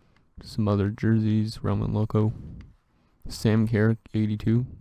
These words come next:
It's actually pretty good for a silver card. And this guy. So,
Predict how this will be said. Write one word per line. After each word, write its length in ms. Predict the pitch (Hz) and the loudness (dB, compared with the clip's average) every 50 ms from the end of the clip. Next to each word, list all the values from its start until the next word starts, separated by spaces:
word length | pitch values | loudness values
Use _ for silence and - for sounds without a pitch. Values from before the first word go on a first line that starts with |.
| - - - - - - _ _ | -20 -20 -20 -20 -20 -20 _ _
It's 140 | - 113 113 | -4 0 2
actually 240 | 110 107 107 113 104 | 2 2 2 2 4
pretty 200 | 104 - 104 101 | 4 4 4 4
good 220 | 101 104 101 104 | 2 2 2 0
for 360 | 107 - - 101 101 101 101 - - - - - - _ - - | 0 -2 0 2 2 2 2 -2 -6 -12 -20 -20 -20 _ -8 -6
a 60 | 117 | -6
silver 440 | - - - 117 110 107 101 98 104 | 2 6 6 6 6 6 4 2 2
card. 380 | 107 - 107 104 107 110 113 113 - _ - _ _ _ _ _ _ _ _ _ _ _ _ _ _ _ _ _ _ _ _ _ _ _ | 2 4 4 6 6 4 2 0 -4 _ -20 _ _ _ _ _ _ _ _ _ _ _ _ _ _ _ _ _ _ _ _ _ _ _
And 840 | - 107 107 107 107 107 107 107 107 107 110 107 107 107 107 107 - - _ - | -2 0 2 2 4 4 4 4 4 4 4 6 6 4 4 2 0 -2 _ -6
this 180 | - 104 104 | -6 -6 -4
guy. 220 | - - - - - | -2 -2 -2 -2 -4
So, 340 | - - - - 123 120 - | -8 -4 2 4 6 6 4